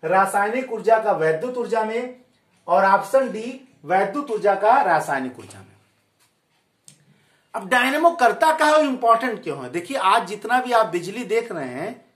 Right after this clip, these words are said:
और बिजली के उत्पादन में बहुत बड़ा योगदान या कह लीजिए सबसे बड़ा योगदान डायनेमो का ही है। <clears throat> डायनेमो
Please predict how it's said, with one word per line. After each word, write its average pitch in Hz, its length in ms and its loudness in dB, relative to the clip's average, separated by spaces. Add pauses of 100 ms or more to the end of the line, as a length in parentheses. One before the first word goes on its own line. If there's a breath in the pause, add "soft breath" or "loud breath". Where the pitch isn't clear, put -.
(540)
और 156 200 2
बिजली 202 320 -2
के 226 100 -2
उत्पादन 202 480 2
में 233 240 -8
बहुत 175 380 4
बड़ा 165 180 6
योगदान 156 580 -4 (560 soft breath)
या 160 80 -2
कह 190 140 -2
लीजिए 214 140 2
सबसे 220 240 -2
बड़ा 226 160 8
योगदान 208 480 0
डायनेमो 151 420 0
का 107 120 -16
ही 98 140 -20 (440)
है। - 120 -14
<clears throat> - 1800 -20
डायनेमो 254 600 0